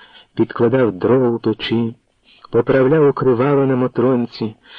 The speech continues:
яка спала завжди усміхнена. Мабуть, бачила барвисті сни, і в них краснолюдків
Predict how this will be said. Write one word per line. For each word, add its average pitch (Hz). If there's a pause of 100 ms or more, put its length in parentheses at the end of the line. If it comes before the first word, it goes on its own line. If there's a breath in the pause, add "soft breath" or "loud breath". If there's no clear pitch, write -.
(180 loud breath)
яка 101
спала 104
завжди 98
усміхнена. 95 (600)
Мабуть, 92
бачила 101
барвисті 101
сни, 113 (920 loud breath)
і 113
в 117
них 180
краснолюдків 135